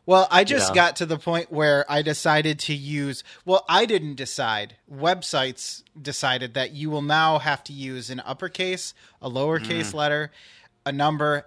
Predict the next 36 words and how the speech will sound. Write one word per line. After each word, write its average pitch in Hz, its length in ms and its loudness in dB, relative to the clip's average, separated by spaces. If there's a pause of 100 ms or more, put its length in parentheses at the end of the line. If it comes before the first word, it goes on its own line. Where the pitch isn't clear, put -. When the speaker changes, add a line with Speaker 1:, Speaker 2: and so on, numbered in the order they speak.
(100)
Speaker 1:
and 156 280 0
a 147 60 0
special 135 380 -2
character. 107 640 -8
So 139 380 0
I, 156 400 2
I'm 143 240 -2
at 160 100 -2
the 151 80 -16
point 165 340 -2
where 147 140 2
I 139 60 2
have 139 240 -2
all 143 220 2
of 180 120 0
those 190 220 0
things, 196 360 -6
and 156 80 -6
apparently 151 520 -6
that 139 260 -2
means 135 320 -8
your 127 100 -6
password 127 640 -6
will 120 160 -8
now 117 260 -4
forever 120 320 -8
be 123 280 -10 (260)
infallible. 120 640 0 (140)
<laughs> - 160 -8
Speaker 2:
Yeah. 196 80 -6 (800)
Well, 143 360 2
Speaker 1:
So. - 1160 -20
Speaker 2:
that's 233 220 2
a 294 40 -2
good 98 180 2
point. 95 340 -2